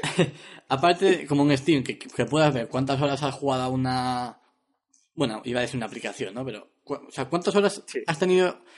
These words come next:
Speaker 2: Ya no, ya no jugar, sino la aplicación abierta, ¿no? Aunque sea en el menú y tal, bueno, ya tú haces los ca-, las cuentas de cuánto tiempo has estado jugando, cuánto en el menú y tal. Pero es que no puedes hacerlo. Pero claro, luego Sony te mete este vídeo y te dice, "Has jugado, pues,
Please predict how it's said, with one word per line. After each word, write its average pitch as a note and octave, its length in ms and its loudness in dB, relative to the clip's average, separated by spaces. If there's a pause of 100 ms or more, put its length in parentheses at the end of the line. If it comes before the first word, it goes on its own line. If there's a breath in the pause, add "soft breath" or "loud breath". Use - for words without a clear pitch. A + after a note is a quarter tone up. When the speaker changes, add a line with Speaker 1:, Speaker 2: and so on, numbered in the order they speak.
(180 soft breath)
Speaker 2:
Ya G3 100 8
no, A3 180 4
ya G#3+ 80 8
no A#3+ 120 8
jugar, A#2+ 340 2
sino B2+ 220 0
la B2 60 6
aplicación C#3+ 460 2
abierta, G#2+ 400 -2
¿no? F3+ 120 0
Aunque D#3 200 0
sea D3 140 0
en D3 60 4
el D3 60 4
menú F3+ 360 4
y E3+ 80 4
tal, G3 220 0
bueno, A#2+ 220 -4
ya C3 300 -4
tú E3+ 460 0 (140)
haces C3+ 180 -2
los A#2+ 140 -2
ca-, G#2 260 -6
las A#2 120 -4
cuentas A2 300 -2
de G#2+ 80 -10
cuánto A#2 240 -8
tiempo A#2 200 -8
has A#2 80 -12
estado C#3+ 180 -8
jugando, D#3+ 500 0
cuánto C3 260 -6
en A#2+ 80 -8
el A#2 60 -10
menú D3+ 300 -4
y A#2 60 -6
tal. - 200 -18 (840 soft breath)
Pero C#3+ 160 2
es C3+ 60 4
que E3+ 60 4
no F3+ 100 4
puedes F3 180 6
hacerlo. A2+ 460 -4 (320)
Pero C3 180 2
claro, D3 200 8
luego D#3 440 2 (100)
Sony D#3 420 0
te A2+ 180 -6
mete D3 260 0
este D#3+ 200 -4
vídeo D#3+ 300 -2
y A2 80 -2
te A#2 120 -4
dice, B2+ 440 -4
"Has D#3 160 -6
jugado, F#3 540 0
pues, E3 340 -8